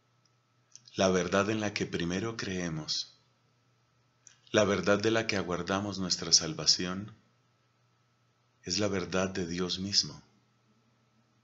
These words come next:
Admiremos por un momento lo que esto significa, queridos amigos.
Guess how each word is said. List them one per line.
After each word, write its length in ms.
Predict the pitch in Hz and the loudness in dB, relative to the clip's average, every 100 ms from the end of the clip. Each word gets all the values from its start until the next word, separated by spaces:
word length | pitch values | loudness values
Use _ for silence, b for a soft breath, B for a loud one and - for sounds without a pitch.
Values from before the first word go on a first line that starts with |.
| _ _ _ _ _ _ _ _ _ _ _ _ _ _ _ _ _ - - | _ _ _ _ _ _ _ _ _ _ _ _ _ _ _ _ _ -20 0
Admiremos 580 | - 110 117 113 135 160 | 4 4 6 6 8 6
por 200 | 160 120 | 4 2
un 100 | 117 | 4
momento 460 | 131 131 143 139 139 | 4 4 2 2 2
lo 120 | 98 | 2
que 60 | |
esto 180 | 95 - | 2 2
significa, 640 | 123 110 98 90 127 123 87 | 2 4 0 -2 -4 -2 -2
queridos 460 | 90 85 92 92 | -2 -2 2 2
amigos. 720 | 90 92 90 85 78 - - | 0 -4 -6 -4 -2 -2 -6